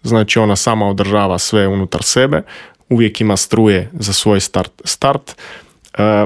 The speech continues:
ugrađen je unutra i, i pametna kamera, znači,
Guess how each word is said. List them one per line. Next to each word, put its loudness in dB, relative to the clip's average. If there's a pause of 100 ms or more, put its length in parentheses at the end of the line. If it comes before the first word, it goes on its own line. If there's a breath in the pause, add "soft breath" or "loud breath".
(240)
ugrađen 2
je 2
unutra 0 (100)
i, 0
i 0 (840 loud breath)
pametna -2 (520)
kamera, 2
znači, 0